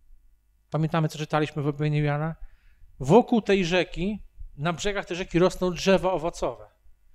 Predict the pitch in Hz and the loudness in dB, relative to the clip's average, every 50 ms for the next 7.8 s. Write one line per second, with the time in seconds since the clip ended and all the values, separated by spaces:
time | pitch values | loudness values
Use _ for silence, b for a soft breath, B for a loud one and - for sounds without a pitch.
0 | - - - _ - - - - 190 175 165 151 170 196 214 180 190 196 190 - | -20 -20 -20 _ -20 -2 6 8 8 8 10 10 8 8 8 8 6 4 4 2
1 | - 196 190 185 165 127 - 127 120 113 - - - _ _ _ 160 143 151 190 | 0 0 2 2 0 -2 -4 -8 -12 -12 -16 -18 -20 _ _ _ -4 0 0 0
2 | 220 214 214 196 196 185 - 214 196 190 - 190 - - 190 165 147 135 190 175 | 0 -2 -4 -4 -4 -4 -4 -8 -8 -8 -8 -10 -10 -10 -14 -12 -4 -2 -2 -2
3 | 165 - 180 165 127 113 104 104 - _ _ _ _ _ _ _ _ - _ _ | -2 -2 -2 -4 -2 -4 -6 -10 -14 _ _ _ _ _ _ _ _ -20 _ _
4 | _ _ _ _ _ - 143 180 165 151 180 226 247 247 220 214 208 208 - 196 | _ _ _ _ _ 2 4 6 6 6 6 6 8 8 8 8 8 8 6 6
5 | 196 156 - 175 202 208 220 - - 185 196 202 175 190 180 151 175 185 170 165 | 6 6 6 4 6 6 4 4 6 6 6 6 6 4 4 4 2 2 2 2
6 | 170 170 175 165 147 120 - - 117 - - - - - - 160 160 151 165 214 | 2 2 4 4 2 0 -2 -10 -16 -18 -18 -20 -12 -4 0 2 4 4 4 4
7 | 247 - - 240 233 233 208 - - 127 117 107 - - - - | 4 2 2 0 0 0 -2 -2 -4 -8 -8 -8 -8 -6 -6 -6